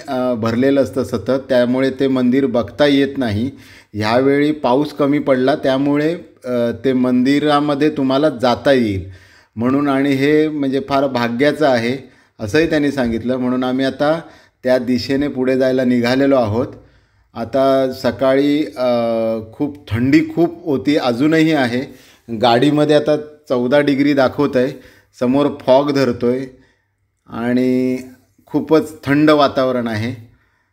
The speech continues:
आणि आता आम्ही पुढे प्रवास चालू केलेला आहे.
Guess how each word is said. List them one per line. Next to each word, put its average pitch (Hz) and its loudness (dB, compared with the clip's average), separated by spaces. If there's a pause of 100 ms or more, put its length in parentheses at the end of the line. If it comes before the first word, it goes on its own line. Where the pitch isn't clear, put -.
(180)
आणि 127 0
आता 131 2
आम्ही 143 0
पुढे 127 -2
प्रवास 123 -2
चालू 123 2
केलेला 110 -2
आहे. 87 -6